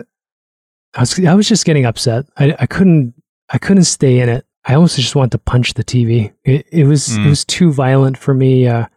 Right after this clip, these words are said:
Speaker 1: not in a gory way, but in a psychological way. And I think that that story and that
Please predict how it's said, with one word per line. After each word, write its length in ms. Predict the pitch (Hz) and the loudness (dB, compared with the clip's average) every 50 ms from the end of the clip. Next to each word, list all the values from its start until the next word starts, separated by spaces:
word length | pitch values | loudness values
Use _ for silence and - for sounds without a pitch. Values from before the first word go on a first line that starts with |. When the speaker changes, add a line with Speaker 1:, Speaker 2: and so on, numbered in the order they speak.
| _ _ _ _ _ _ _ _ - | _ _ _ _ _ _ _ _ -2
Speaker 1:
not 180 | 143 143 147 | 0 0 2
in 100 | 147 139 | 2 2
a 60 | 135 127 | 0 0
gory 480 | 110 - - 127 123 131 135 147 147 | -2 -4 -2 0 0 2 2 2 2
way, 240 | 147 147 147 156 175 | 2 2 4 2 2
but 180 | 156 - 127 123 | 2 2 0 0
in 120 | 123 120 | 0 0
a 60 | 117 | -2
psychological 800 | - - - 127 120 - 127 120 113 117 117 127 117 - 139 135 | -2 -2 -2 -2 0 0 0 0 0 0 -2 -4 -4 -4 -4 -4
way. 240 | 139 139 131 - - - _ _ - - 160 156 160 170 170 - | -2 -2 -4 -6 -8 -14 _ _ -12 -10 -8 -6 -6 -6 -4 -2
And 120 | - 151 147 | 0 2 2
I 60 | 139 | 2
think 240 | - 170 165 143 - | 2 0 0 2 0
that 180 | 151 139 139 _ _ _ _ _ _ | -2 -2 -2 _ _ _ _ _ _
that 220 | - 139 131 - - | -2 -2 -2 -2 -4
story 600 | - - - - - 147 143 143 147 147 147 139 | -8 -8 -6 -2 0 2 2 4 4 4 2 2
and 180 | 131 127 117 - | 0 0 -2 -4
that 240 | 120 117 117 117 | -6 -6 -6 -8